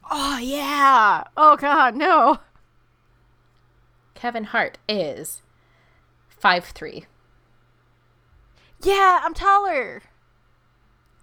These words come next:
Speaker 2: Yeah, but by how much?
Speaker 1: One inch. <laughs>
Speaker 2: See?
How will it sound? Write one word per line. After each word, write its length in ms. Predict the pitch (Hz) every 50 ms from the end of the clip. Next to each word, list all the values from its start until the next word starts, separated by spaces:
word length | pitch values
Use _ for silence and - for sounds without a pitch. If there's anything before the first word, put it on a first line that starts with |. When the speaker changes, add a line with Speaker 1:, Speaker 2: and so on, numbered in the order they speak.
| _ _ _
Speaker 2:
Yeah, 180 | - 240 220 175
but 200 | 175 175 196 -
by 100 | 208 208
how 220 | 214 226 233 214
much? 500 | 208 190 151 - - _ - - - - _ _ _ _ _ _ _ _ _ _ _ _ _ _ _ _ _ _ - - - - - _
Speaker 1:
One 260 | - 262 247 240 226 214
inch. 420 | 202 220 320 302 - - - - _ _ - - - - -
<laughs> 340 | - - - _ _ - -
Speaker 2:
See? 600 | - - - - - 233 202 185 196 233 339 381